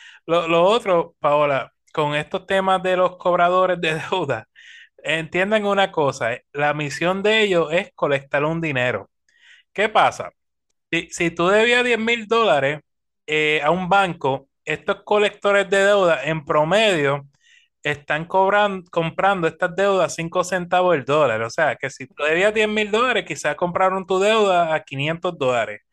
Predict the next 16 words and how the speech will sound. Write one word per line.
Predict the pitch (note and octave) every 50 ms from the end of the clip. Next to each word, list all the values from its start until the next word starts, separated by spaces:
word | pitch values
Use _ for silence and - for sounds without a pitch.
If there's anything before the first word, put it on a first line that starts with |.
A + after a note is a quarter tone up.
| _ _ _ _ _ _
Por | - C#3+ C#3
eso | D3+ D#3 - -
es | F#3+
importante | G3 F#3+ - G#3 F3+ - G#3+ G#3+ A3 A3 A3 F#3+
mantenerte | E3+ D#3+ D3+ C#3+ C#3 C#3+ C3 B2 B2 C3+ C#3 - E3+
en | E3+ F3
comunicación | F3 - F3+ F3+ F#3 F#3 F#3 F3+ F3+ F3 E3 - - G3 G3+
y | G3 F#3
tratar | F3 D3 C#3 C3+ C#3 C3 C3 C3+
de | D3 D#3+
negociar | E3+ E3+ F3 E3+ E3+ D#3+ D#3+ - E3+ E3+ E3+ -
con | - F3+ F3+ F3+
ellos, | F3+ F3 E3+ F3 F3 F3
porque | - C3+ C3+ - C3+
de | B2+ B2+
pronto, | B2+ - F3+ F3+ F3+ F3 - G#2+ -